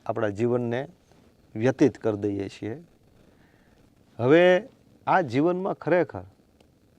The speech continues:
જીવનભર માણસ સુખને પકડતો રહે, સુખને શોધે છે, સુખની પાછળ દોડે છે. અને માણસ જેટલો સુખની દોડમાં,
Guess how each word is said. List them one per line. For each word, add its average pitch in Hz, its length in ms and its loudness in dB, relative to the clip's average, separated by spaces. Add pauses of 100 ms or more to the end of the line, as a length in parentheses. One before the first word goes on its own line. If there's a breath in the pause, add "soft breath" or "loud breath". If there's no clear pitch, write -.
(680)
જીવનભર 156 680 4
માણસ 110 320 0
સુખને 123 580 -4 (420)
પકડતો 95 420 -8
રહે, 95 160 -8 (100)
સુખને 123 360 -4 (160)
શોધે 110 300 0
છે, 90 80 -10
સુખની 123 420 -8
પાછળ 120 300 0
દોડે 95 280 -8
છે. - 240 -20 (640 soft breath)
અને 147 140 0
માણસ 131 560 0
જેટલો 151 600 2
સુખની 160 840 0
દોડમાં, 131 640 4